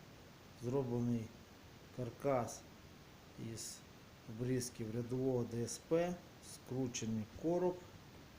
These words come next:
От. Обклеєний, тобто обшитий гіпсокартоном, на який наклеєний штучний камінь. Штучний камінь гіпсовий, називається Стара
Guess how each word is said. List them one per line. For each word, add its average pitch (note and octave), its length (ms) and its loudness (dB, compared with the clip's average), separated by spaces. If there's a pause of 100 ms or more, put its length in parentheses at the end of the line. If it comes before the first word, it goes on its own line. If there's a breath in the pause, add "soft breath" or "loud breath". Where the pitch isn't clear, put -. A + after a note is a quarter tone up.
(720)
От. - 140 2 (880)
Обклеєний, B2+ 600 4 (540)
тобто A#2 240 -6
обшитий A#2 400 -2
гіпсокартоном, C#3+ 920 4 (360)
на A2+ 240 2
який A#2 340 0
наклеєний D3 640 4
штучний C3+ 500 0
камінь. G2+ 440 -4 (840)
Штучний D#3+ 440 0
камінь C#3+ 480 0 (280)
гіпсовий, E3+ 640 2 (840)
називається A2+ 720 2 (240)
Стара A#2 420 -2